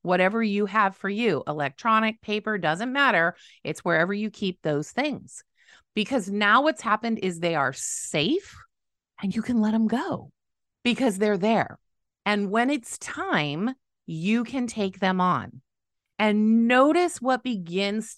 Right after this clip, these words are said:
to, what begins to happen.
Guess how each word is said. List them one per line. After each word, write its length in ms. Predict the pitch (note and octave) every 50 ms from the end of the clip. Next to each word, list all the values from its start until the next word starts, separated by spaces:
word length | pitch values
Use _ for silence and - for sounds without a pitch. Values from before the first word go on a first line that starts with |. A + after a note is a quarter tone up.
| - -
to, 440 | - G#3+ G3+ G3 F#3+ F#3+ F#3+ F3 - -
what 260 | F3+ F#3 G3 F3+ -
begins 500 | G3 F3+ D#3+ F#3+ F#3+ F#3+ F#3+ G3+ - -
to 220 | - - G#3 F#3 E3+
happen. 600 | D#3+ - - E3 D3+ - C#3 B2 A2 - -